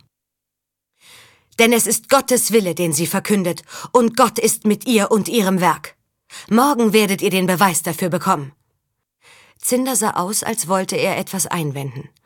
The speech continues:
Doch im selben Augenblick sprang ein Söldner auf und rief: "Ein Hoch auf die Magdalena!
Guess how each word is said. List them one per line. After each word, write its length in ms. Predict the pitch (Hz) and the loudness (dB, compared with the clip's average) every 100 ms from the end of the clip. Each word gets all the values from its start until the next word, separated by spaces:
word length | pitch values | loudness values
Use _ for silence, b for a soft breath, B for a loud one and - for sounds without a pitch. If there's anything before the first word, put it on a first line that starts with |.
| B B - | B B -2
Doch 140 | 220 | 0
im 140 | 233 | 2
selben 280 | 226 254 302 | 0 0 -2
Augenblick 460 | 285 220 214 208 226 | -2 -4 -4 -4 -4
sprang 320 | - 196 196 | -6 -4 -4
ein 140 | 175 | -2
Söldner 400 | 160 185 208 190 | -2 -2 -2 -2
auf 180 | 156 208 | -2 -2
und 140 | 208 190 | -2 -2
rief: 280 | 214 - - B B B B | -2 -4 -14 B B B B
"Ein 260 | 226 254 | 4 4
Hoch 260 | 220 370 285 | 4 4 4
auf 160 | 302 - | 2 2
die 120 | 294 | 2
Magdalena! 720 | 269 - 269 262 220 160 127 | 2 2 2 2 2 0 -6